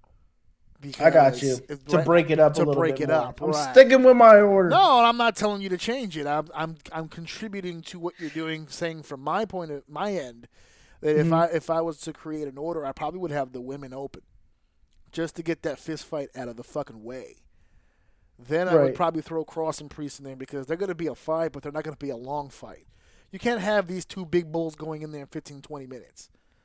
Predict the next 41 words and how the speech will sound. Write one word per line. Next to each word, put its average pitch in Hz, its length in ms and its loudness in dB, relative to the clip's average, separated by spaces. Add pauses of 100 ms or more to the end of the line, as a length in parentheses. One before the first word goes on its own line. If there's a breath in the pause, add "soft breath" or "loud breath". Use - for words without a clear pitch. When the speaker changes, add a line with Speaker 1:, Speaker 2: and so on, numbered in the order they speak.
(200)
Speaker 2:
That's, 165 280 -2
Speaker 1:
Mm-hmm. 160 100 -6
Speaker 2:
that's 180 240 -4
seven 208 380 0
to 185 140 -14
nine, 175 400 -6
seven 190 360 -6
to 180 80 -10
ten 170 260 -8
minutes. 147 540 -8 (640)
Just, 156 260 -6 (220)
just 147 320 -8
beat 190 160 -6
the - 80 -8
fuck 180 300 -6
out 165 100 -4
of 151 60 -8
each 147 140 -14
other 147 140 -8
and 131 100 -18
get - 100 -16
the 127 60 -16
fuck - 280 -8
out. 113 300 -16 (880)
That's, 170 340 -2
that, 175 280 -2
that 185 60 2
Speaker 1:
Right. 240 140 -2
Speaker 2:
to 240 120 0
me, 247 260 -6
even 220 220 -4
though 220 180 -4
it's 190 140 -4
a 180 60 -6
match 180 260 -6
that 190 100 -6
I'm 170 120 -6
looking 135 240 -10
forward 202 400 -4
to, 220 360 -10
it, 160 140 -6